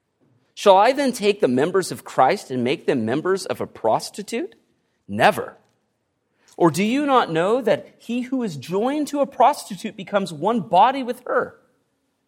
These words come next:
For it is written, 'The two will become one flesh.' But he who is joined to the Lord becomes one spirit with him. Flee sexual immorality. Every other sin a person commits is outside the body,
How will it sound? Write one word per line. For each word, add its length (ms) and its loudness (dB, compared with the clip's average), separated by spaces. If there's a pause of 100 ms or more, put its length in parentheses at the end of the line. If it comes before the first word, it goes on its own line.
(240)
For 180 -6
it 20 -6
is 140 -10
written, 240 -4
'The 80 -8
two 560 -10
will 120 -8
become 440 -6
one 200 -2
flesh.' 680 -10 (880)
But 100 -4
he 240 -6
who 220 -4
is 120 -6
joined 480 -2
to 80 -12
the 120 -2
Lord 360 0
becomes 460 -8
one 240 -6
spirit 640 -6
with 120 -12
him. 320 -8 (1080)
Flee 720 -8 (200)
sexual 500 -2
immorality. 680 -6 (1040)
Every 280 -4
other 160 2
sin 320 -2
a 40 -4
person 400 -8
commits 460 -6
is 160 -10
outside 720 0
the 60 -8
body, 520 0